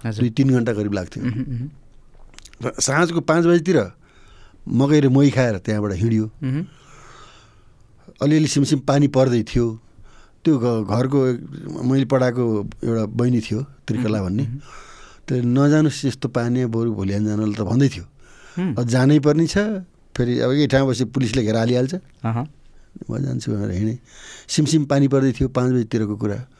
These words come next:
Speaker 1: हजुर।
Speaker 2: पानी पर्दै गयो, पानी पर्दै माथि डाँडोमा निस्किँदाखेरि हिउँ पर्न थाल्यो।
Speaker 1: अँ।
Speaker 2: त्यहाँबाट तेर्सो हिँड्नु पर्थ्यो करिब एक घन्टा।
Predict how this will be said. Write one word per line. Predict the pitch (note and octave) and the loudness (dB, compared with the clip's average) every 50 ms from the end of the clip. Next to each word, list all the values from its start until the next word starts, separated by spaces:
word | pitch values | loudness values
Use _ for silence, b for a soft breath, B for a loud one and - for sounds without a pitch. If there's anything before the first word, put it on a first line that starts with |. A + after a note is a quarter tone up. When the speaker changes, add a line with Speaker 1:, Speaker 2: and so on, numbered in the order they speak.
| b b b | b b b
Speaker 1:
हजुर। | A#2 G#2 G#2 G#2 G#2+ B B B B B B B B - - | -8 -6 -6 -8 -10 B B B B B B B B -4 -2
Speaker 2:
पानी | B2+ C#3 C#3+ C#3 | 2 2 2 2
पर्दै | B2+ C#3 C3+ C#3 C#3 C3 | 4 2 2 2 2 2
गयो, | B2 C3+ D3+ D#3 | 2 2 0 0
पानी | C#3 C3+ C3+ C#3 C3+ | 0 0 2 2 2
पर्दै | C3 C3+ C#3+ D#3 C#3 | 2 2 2 2 2
माथि | C3+ C#3+ C#3 - E3 E3+ E3+ | 2 0 0 2 2 2 4
डाँडोमा | D#3 D#3 D#3 D#3 D#3+ D#3+ D#3+ D#3+ | 4 4 4 4 4 4 4 4
निस्किँदाखेरि | D#3+ C#3+ - C#3 B2+ B2+ A#2 C3+ E3+ D3 | 2 2 0 0 0 0 0 0 0 2
हिउँ | C3 C3+ A#2 | 2 2 2
पर्न | A#2+ A#2 G#2+ F#2+ | 0 -2 -2 -2
थाल्यो। | F#2 - G2+ G#2+ A#2 A2+ A2 G#2+ G#2 G2+ G#2 G#2 A2 A2 - - | -4 -2 0 0 0 0 0 0 -2 -2 -4 -6 -6 -8 -10 -8
Speaker 1:
अँ। | D#3+ F3+ A3 A3+ E3 G#2 B B B B B B B B B B B B B B B B - | -4 -4 -2 -2 -4 -6 B B B B B B B B B B B B B B B B 0
Speaker 2:
त्यहाँबाट | C#3 C#3+ D3+ D#3+ D#3+ D#3 | 2 4 4 4 4 2
तेर्सो | C3 - D#3 D#3 C#3+ D3+ D3+ | 4 4 2 2 4 4 4
हिँड्नु | C#3 C#3+ D3+ C3+ | 4 4 4 4
पर्थ्यो | C#3+ C#3+ C#3 - C#3+ | 2 2 2 0 2
करिब | C#3 C#3+ C#3+ C#3 | 2 4 4 4
एक | C3+ A#2+ | 2 2
घन्टा। | A#2 G#2 F#2+ F2+ F2+ | 0 -2 -4 -6 -8